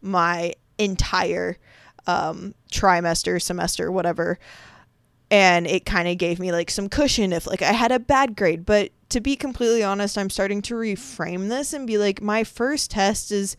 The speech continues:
usually probably going to be the hardest test because I'm understanding how the teacher sets up their exams, what I need to expect. And I feel like tests,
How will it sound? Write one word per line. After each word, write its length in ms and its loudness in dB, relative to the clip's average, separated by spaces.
usually 560 0
probably 520 2
going 280 0
to 80 -8
be 120 -2
the 100 2
hardest 480 -2
test 380 0
because 240 0
I'm 240 2
understanding 1080 0
how 320 2
the 260 -2
teacher 580 0
sets 420 -2
up 180 6
their 220 8
exams, 640 2
what 260 6
I 140 2
need 200 -4
to 160 -4
expect. 720 0
And 500 4
I 120 6
feel 260 2
like 300 2
tests, 640 0